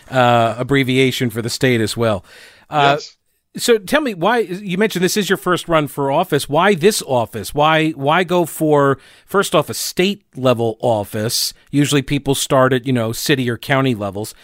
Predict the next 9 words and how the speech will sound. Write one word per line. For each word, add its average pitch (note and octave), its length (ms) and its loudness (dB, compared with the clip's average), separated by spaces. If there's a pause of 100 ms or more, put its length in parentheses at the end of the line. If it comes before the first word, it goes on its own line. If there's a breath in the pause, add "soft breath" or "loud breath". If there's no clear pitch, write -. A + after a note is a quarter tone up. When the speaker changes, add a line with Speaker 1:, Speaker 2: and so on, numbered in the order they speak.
(260 loud breath)
Speaker 1:
Um, C3+ 340 -2
why C#3 200 0
go D#3+ 140 -4
for D#3+ 140 -6
statewide C#3+ 500 -2
office C3+ 380 -4
first, C#3 420 -4
and C#3 200 0
then C#3 440 4